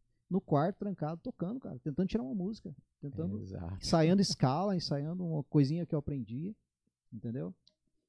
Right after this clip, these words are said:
Speaker 1: Enfim.
Speaker 2: A
Speaker 1: E
Speaker 2: gente teve, é, tipo, cortando novamente,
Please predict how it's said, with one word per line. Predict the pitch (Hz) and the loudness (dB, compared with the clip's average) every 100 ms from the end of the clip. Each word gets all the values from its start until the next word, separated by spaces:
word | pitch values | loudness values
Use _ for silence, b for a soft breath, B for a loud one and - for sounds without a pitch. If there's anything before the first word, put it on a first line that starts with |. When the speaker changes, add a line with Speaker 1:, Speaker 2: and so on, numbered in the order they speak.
| _ b b b _ | _ b b b _
Speaker 1:
Enfim. | 247 269 202 147 113 - - - _ _ _ _ _ - b b - | 2 4 6 6 2 -8 -20 -20 _ _ _ _ _ -20 b b -2
Speaker 2:
A | 110 | 2
Speaker 1:
E | |
Speaker 2:
gente | 113 156 | 2 2
teve, | 180 160 160 123 98 95 - _ _ _ _ _ - 107 | 2 4 6 4 2 -2 -12 _ _ _ _ _ -6 0
é, | 107 | 2
tipo, | - 101 - | 0 -8 2
cortando | 139 127 123 | 2 4 4
novamente, | 110 120 110 156 151 - | 6 6 8 6 4 -4